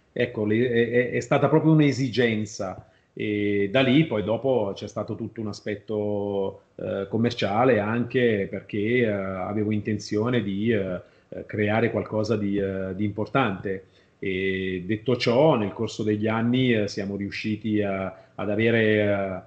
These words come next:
un salone che, eh, è tu-, è un salone di punta in questa città, e non solo, ma anche per le, le città limitrofe.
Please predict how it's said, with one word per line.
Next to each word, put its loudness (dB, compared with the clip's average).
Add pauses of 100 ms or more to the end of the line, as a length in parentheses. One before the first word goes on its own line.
(140)
un -8
salone 2
che, 2
eh, -2
è -10
tu-, -12
è -6
un -4
salone -2
di -2
punta 0
in -2
questa -4
città, 0
e -2
non 0
solo, 6
ma -2
anche -6
per -6
le, -2
le -2
città 0
limitrofe. 2